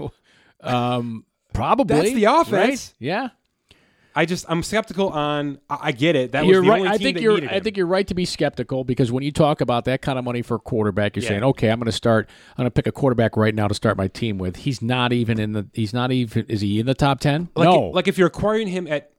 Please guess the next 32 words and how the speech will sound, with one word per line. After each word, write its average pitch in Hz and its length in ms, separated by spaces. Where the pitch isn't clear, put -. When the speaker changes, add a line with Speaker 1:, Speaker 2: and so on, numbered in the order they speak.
Speaker 2:
ten 151 280
million 139 240
or 110 80
even, 85 420
if - 140
the 120 80
Josh 143 260
McCown 123 360
money, 82 200
right? 113 260
Fine. - 540
Speaker 1:
Sure. 190 260
Speaker 2:
'Cause 180 140
it's, - 160
then 180 340
it's 214 120
a 160 40
bridge. 113 400
But 143 120
this 311 220
is 247 100
start, - 320
this 208 160
is 156 140
legitimate 156 520
starter 139 360
money 127 260
contract 120 600
for 135 200
a 123 40
guy 135 260
who's, 127 240